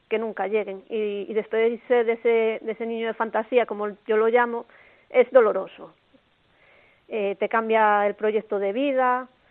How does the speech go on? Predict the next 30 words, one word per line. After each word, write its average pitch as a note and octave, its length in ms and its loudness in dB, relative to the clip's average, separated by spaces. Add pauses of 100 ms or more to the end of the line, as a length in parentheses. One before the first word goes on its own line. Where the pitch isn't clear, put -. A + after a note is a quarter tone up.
(400)
eh, F#3 380 -4
las G#3 160 -4
cosas A3 240 -6
que G#3+ 120 -4
tú, G#3+ 520 -4
pues - 160 -6
en G#3+ 80 -8
ese G#3 100 -10
momento G#3+ 300 -6
yo G#3+ 120 -2
tuve G#3+ 200 -4
que G#3 80 -2
dejar G3 240 -4
de F#3+ 80 -6
trabajar, B3+ 680 2
porque G3 800 -4
además G#3+ 320 -6
tenía G#3+ 260 -6
un G#3 80 -8
rechazo G#3+ 360 -6
de G#3+ 40 0
alimentación G3+ 580 -6
que A3 60 -6
era G#3+ 100 0
muy G#3 120 -8
complicado F#3+ 840 -6
darle G3 280 -4
de F#3 100 -6
comer, B3+ 600 0 (340)
tienes A3+ 360 0